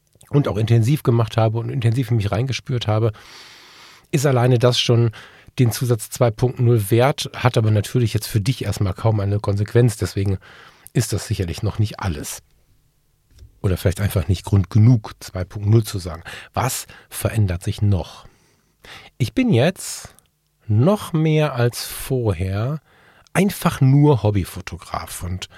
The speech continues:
auch da gehe ich gleich noch mal ein bisschen tiefer drauf ein. Aber der Modus hat sich geändert und jetzt ist Fotografie tut gut da, wo es eigentlich hingehört.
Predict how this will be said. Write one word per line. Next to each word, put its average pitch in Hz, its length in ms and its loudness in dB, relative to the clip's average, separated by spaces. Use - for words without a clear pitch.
auch - 160 -4
da 123 180 0
gehe 127 120 0
ich 117 80 -2
gleich 113 160 0
noch 101 120 0
mal 107 80 0
ein 101 60 0
bisschen 104 260 -2
tiefer 107 280 -6
drauf 101 300 -6
ein. 131 260 0
Aber 117 160 2
der 120 120 6
Modus 147 480 4
hat 101 140 0
sich - 220 -8
geändert 117 520 -2
und 95 120 -4
jetzt 175 600 -2
ist 113 100 -4
Fotografie 120 680 -2
tut 131 340 -6
gut 160 360 -6
da, 123 260 0
wo 131 80 0
es - 120 -4
eigentlich 107 320 -2
hingehört. 98 600 -6